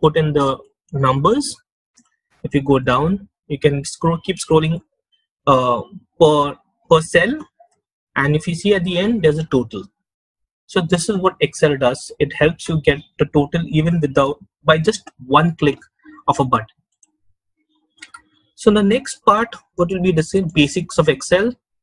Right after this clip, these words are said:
what are rows and columns, and how to navigate. So these things which you see over here are your tabs. So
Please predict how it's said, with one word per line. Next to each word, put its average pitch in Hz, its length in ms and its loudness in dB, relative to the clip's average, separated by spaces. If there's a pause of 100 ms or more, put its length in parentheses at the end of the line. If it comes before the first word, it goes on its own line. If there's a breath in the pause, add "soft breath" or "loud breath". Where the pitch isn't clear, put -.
what 147 160 4
are 147 100 0
rows 147 220 0
and 151 120 -2
columns, 190 440 0
and 165 100 -2
how 156 220 2
to 160 120 -4
navigate. 120 520 -4 (320 loud breath)
So - 240 0 (360)
these 269 300 0
things 196 420 -2
which 175 180 -6
you 185 60 -2
see 196 260 0
over 160 140 -2
here 143 260 0 (540)
are 175 80 0
your 175 240 -4
tabs. 117 520 -4 (1800 loud breath)
So - 260 2